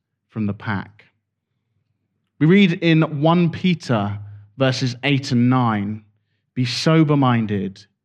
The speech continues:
be watchful. Your adversary, the devil, prowls around like a roaring lion,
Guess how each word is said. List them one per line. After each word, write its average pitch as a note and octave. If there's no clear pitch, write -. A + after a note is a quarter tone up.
be C3+
watchful. C3
Your C#3
adversary, D#3+
the D3+
devil, A#2+
prowls D#3
around A2+
like G#2
a G#2+
roaring B2
lion, G2+